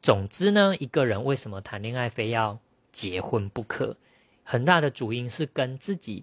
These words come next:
对感情的价值观和想法有直接的关系。这个没有对错，因为人就是很复杂的动物。好，以上就是今天我们聊的案例分析，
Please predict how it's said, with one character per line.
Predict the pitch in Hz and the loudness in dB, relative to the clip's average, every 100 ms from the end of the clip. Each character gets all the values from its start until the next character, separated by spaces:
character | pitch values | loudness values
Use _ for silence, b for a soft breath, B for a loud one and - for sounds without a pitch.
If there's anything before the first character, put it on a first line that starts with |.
| - | -4
对 | 135 117 | -2 0
感 | - 95 90 | -4 -8 -10
情 | - 101 | -8 -8
的 | 95 | -6
价 | - 120 | -2 -2
值 | 107 107 | -2 -8
观 | - 104 101 | -6 -6 -6
和 | - 104 | -6 -4
想 | - 101 | -2 -2
法 | 95 104 | -2 -4
有 | 107 101 | -4 -10
直 | - 98 | -12 -14
接 | - 98 | -6 -6
的 | 98 | -6
关 | - 101 101 | -6 -6 -6
系。 | - 107 113 b b b b b - | -6 -6 -6 b b b b b -2
这 | 226 | 4
个 | 180 | 4
没 | 135 156 | 4 2
有 | 113 | 0
对 | - 147 131 | 0 0 0
错， | - 156 104 - | 2 2 2 -2
因 | 127 | -4
为 | 151 | -2
人 | 123 90 95 | -2 -4 -6
就 | 120 | -8
是 | - 95 | -4 -4
很 | 113 127 | -6 -8
复 | 123 113 | -8 -6
杂 | - 107 | -6 -6
的 | - | -6
动 | 120 117 | -6 -6
物。 | - - 208 b b b b b | -6 -8 -10 b b b b b
好， | - 143 | 2 2
以 | 135 | 0
上 | 123 156 151 | -2 -2 -2
就 | |
是 | 160 | -4
今 | - 147 | -2 -2
天 | 147 | -2
我 | |
们 | 98 98 | -4 -4
聊 | 98 90 | -4 -4
的 | 113 104 | -6 -2
案 | 139 117 | 2 2
例 | 123 | 0
分 | 110 131 123 | -2 -2 -2
析， | - 139 | -2 -4